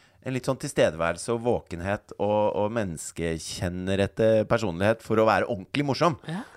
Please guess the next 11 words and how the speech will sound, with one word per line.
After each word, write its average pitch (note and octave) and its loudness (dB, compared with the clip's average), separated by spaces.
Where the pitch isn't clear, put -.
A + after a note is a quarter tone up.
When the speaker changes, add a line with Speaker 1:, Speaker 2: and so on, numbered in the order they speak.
Speaker 1:
har A#2 2
jeg G2+ 4
hatt G2 -4
som, G#2+ -4
eh, F#2+ -2
sånn G2 -8
grunntanke. G2 -2
Speaker 2:
Tenker G3 0
kanskje C#3 -2
jeg A2 -4
også. - -10